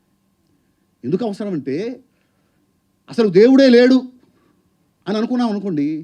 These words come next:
పాప భీతి అనేది ఉండదు. దేవుడు లేడు కదా, ఏ పాపం చేస్తే ఏముంది, మనల్ని ఏమి కొట్టేవాడు ఎవడు లేడు కదా. పాపం అనేది లేదు, పుణ్యం అనేది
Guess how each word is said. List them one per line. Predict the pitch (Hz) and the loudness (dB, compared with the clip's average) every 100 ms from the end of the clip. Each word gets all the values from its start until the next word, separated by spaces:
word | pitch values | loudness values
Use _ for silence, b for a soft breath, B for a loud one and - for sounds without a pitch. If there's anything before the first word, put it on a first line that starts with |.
| 170 _ _ _ _ _ _ _ 147 | -16 _ _ _ _ _ _ _ -8
పాప | 247 302 294 | -2 0 2
భీతి | - 285 285 | 2 4 4
అనేది | 269 254 | 4 4
ఉండదు. | 269 180 - - _ _ _ _ _ _ _ _ _ _ _ 131 | 2 0 -4 -20 _ _ _ _ _ _ _ _ _ _ _ 2
దేవుడు | 240 330 330 | 4 6 6
లేడు | 320 311 | 6 2
కదా, | 311 277 | 2 4
ఏ | 294 311 | 2 0
పాపం | 302 320 | -2 0
చేస్తే | 294 302 294 | 0 2 2
ఏముంది, | 294 294 294 269 196 | 2 2 0 -4 -4
మనల్ని | 233 262 | -2 0
ఏమి | 294 233 | 0 0
కొట్టేవాడు | 247 302 277 | 0 2 2
ఎవడు | 262 247 | 2 2
లేడు | 277 269 | 2 0
కదా. | 262 247 _ _ _ _ _ _ _ _ _ 202 | -2 -6 _ _ _ _ _ _ _ _ _ -6
పాపం | 262 285 | 0 2
అనేది | 277 269 269 | 2 4 4
లేదు, | 269 - | 4 2
పుణ్యం | 240 269 269 | 2 2 2
అనేది | 262 | 0